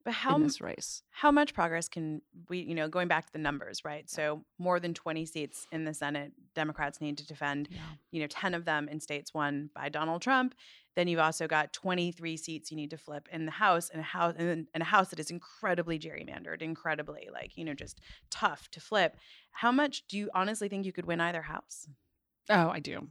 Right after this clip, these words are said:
Speaker 2: I do, particularly the House of Representatives. Uh,
Speaker 1: That's
Speaker 2: so
Speaker 1: interesting.
Speaker 2: let's
Speaker 1: You think
Speaker 2: just
Speaker 1: the House is a better chance
Speaker 2: I
Speaker 1: than the Senate?
Speaker 2: I, I do right now, and this is why. So something,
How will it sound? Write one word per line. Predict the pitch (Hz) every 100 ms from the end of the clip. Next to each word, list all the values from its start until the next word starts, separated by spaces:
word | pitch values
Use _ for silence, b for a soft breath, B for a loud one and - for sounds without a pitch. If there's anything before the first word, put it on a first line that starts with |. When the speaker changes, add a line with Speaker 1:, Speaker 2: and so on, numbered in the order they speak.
| _ _
Speaker 2:
I | 170
do, | 160 147
particularly | 202 247 254 254 190
the | 160
House | 156 151
of | 143
Representatives. | 135 143 143 135 139 - B B B B B
Uh, | 180 160 156 - _ _ _ _
Speaker 1:
That's | - 254
Speaker 2:
so | 277
Speaker 1:
interesting. | 240 202
Speaker 2:
let's | 202 208
Speaker 1:
You | 294
think | 277
Speaker 2:
just | 185
Speaker 1:
the |
House | 175 220
is | 208
a |
better | 170 160 170
chance | 185 170
Speaker 2:
I |
Speaker 1:
than | 165
the | 156
Senate? | 156 220 302
Speaker 2:
I, | 302 - 170
I |
do | 156 156
right | 135 156
now, | 139 131 135
and | 170
this | 165 160
is | 139
why. | 127 127 139
So | - 180 160 156 B B B B B B _
something, | - 285 302 320 302